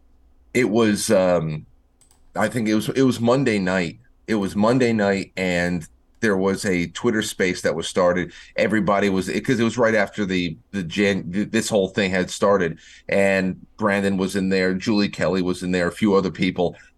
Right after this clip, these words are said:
And to hear the leftists that get in and get some speaker time on these spaces, it was, I, I only, I don't listen to spaces a lot.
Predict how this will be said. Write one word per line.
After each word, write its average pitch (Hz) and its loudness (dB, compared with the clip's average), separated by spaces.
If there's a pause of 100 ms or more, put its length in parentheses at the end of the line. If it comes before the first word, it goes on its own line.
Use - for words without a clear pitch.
(120)
And 98 0 (300)
to 135 2
hear 139 2
the 104 2
leftists 101 -2
that 87 2
get 90 0
in 82 -2 (760)
and 101 0
get 98 -2
some 98 -6
speaker 110 -2
time 98 -2
on 92 0
these 92 -2
spaces, 92 -4
it 117 0
was, 120 2
I, 110 -2
I 117 2
only, 135 4
I 107 2
don't 151 2
listen 135 -2
to 101 -8
spaces 117 -2
a 98 2
lot. 92 0